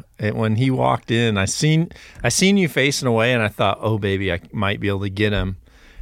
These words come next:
And, well, very different, um, I had very different thought process because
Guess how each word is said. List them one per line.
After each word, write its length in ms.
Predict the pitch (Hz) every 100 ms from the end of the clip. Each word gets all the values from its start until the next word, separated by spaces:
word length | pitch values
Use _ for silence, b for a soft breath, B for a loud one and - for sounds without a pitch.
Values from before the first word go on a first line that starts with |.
| -
And, 240 | 127 143 - _ _ -
well, 480 | 120 120 110 98 - - _ _ b b b _ _
very 420 | 127 113 147 151
different, 600 | 127 110 123 - 123 - -
um, 560 | 120 110 110 101 101 85 - - -
I 80 | 104
had 200 | 127 131
very 360 | 104 120 120
different 380 | 110 113 120 104 -
thought 320 | 107 90 -
process 760 | - 135 - 143 143 - - - _
because 640 | 131 - 131 127 104 -